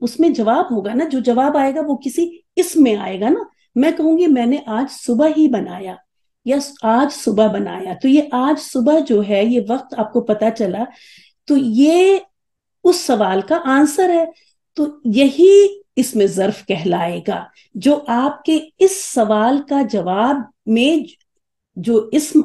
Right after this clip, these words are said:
आएगा, किस वक्त, किस जगह, इन दो सवाल के जवाब में कोई इस्म आएगा, जो इस्म आएगा वही कहलाएगा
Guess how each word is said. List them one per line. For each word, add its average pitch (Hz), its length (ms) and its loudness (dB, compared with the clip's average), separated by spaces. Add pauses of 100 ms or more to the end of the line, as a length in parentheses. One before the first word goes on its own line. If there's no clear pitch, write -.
आएगा, 190 600 -4 (540)
किस - 260 2
वक्त, 202 360 -2 (520)
किस - 300 2
जगह, 208 440 0 (760)
इन 359 220 8
दो 277 160 4
सवाल 233 520 0
के 269 280 -2
जवाब 196 640 -2
में 220 320 0
कोई 269 300 2 (120)
इस्म - 380 -4 (120)
आएगा, 175 500 -10 (400)
जो 320 460 0
इस्म 269 400 -4
आएगा 190 640 -4 (260)
वही 262 400 4
कहलाएगा 208 960 0